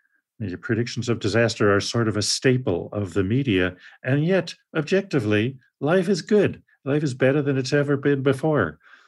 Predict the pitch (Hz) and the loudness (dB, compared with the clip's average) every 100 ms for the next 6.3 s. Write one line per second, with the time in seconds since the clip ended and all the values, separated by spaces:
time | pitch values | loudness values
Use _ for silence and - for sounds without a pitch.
0 | - 92 - 101 - 101 90 - 92 92 | -14 -12 -10 -10 -4 -4 -4 -8 -8 -8
1 | 85 - - 127 120 107 104 104 170 180 | -12 -14 -10 -10 -10 -2 -2 0 -2 -4
2 | 147 87 110 113 123 - 123 120 120 107 | -4 -2 2 2 2 0 2 2 2 0
3 | 98 113 104 101 - _ - 104 - 151 | 0 0 0 0 -4 _ -10 -8 -4 -4
4 | - 104 82 82 85 87 92 85 90 95 | 0 0 2 0 0 -2 -4 -10 -8 -6
5 | 104 104 104 104 - 110 107 98 117 110 | -4 -4 -4 -4 -2 -2 -2 -4 -2 0
6 | 104 92 | -2 -4